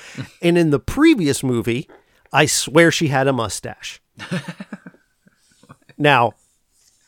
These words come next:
Speaker 2: I believe she shaved for this movie, but she, uh,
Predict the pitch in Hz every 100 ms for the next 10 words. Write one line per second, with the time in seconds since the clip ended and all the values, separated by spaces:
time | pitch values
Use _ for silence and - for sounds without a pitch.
0 | _ _ 143 131 147 135 127 139 - 165
1 | 156 147 160 170 160 190 202 233 - _
2 | _ _ _ - 131 123 _ _ - -
3 | 165 151 170 - 131 117 113